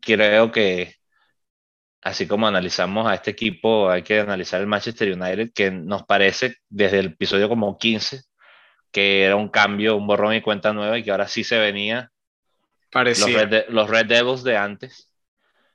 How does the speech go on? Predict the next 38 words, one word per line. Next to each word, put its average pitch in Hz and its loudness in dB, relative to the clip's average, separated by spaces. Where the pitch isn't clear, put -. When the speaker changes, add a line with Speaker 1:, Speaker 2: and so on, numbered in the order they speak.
Speaker 1:
No 110 -6
sé 113 2
si 123 4
tú 110 -4
quieras 117 4
decir 113 -4
algo 117 0
más 107 -4
de 113 -4
Xavi 104 -2
o 92 -4
del 90 -10
Barcelona 92 -6
antes 101 -6
de, 101 -2
de, 85 -8
de 160 2
Speaker 2:
Eh, - 4
Speaker 1:
tocar 120 4
Speaker 2:
no, 131 6
Speaker 1:
este 127 4
Speaker 2:
no, 131 6
Speaker 1:
otro 139 6
tema. - 6
Speaker 2:
honestamente 175 4
ya 170 2
podemos 180 0
movernos 175 0
porque 151 0
lo 135 -2
único 156 -2
que 160 -6
falta 151 -2
es 156 -4
poder 160 -2
verlo, 160 0
a 131 -4
poder 127 -6